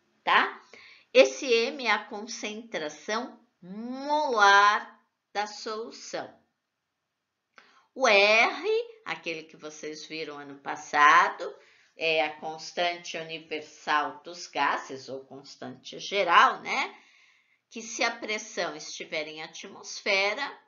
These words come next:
o R vale zero vírgula zero oitenta e dois.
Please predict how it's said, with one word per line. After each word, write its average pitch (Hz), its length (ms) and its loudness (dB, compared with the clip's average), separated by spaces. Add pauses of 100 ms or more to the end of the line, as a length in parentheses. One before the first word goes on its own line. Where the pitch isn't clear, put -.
(140)
o 285 140 -8
R 185 460 -4
vale 170 300 -6
zero 151 480 -10
vírgula 156 520 -16
zero 151 380 -8
oitenta 156 480 -14
e 156 160 -12
dois. - 500 -10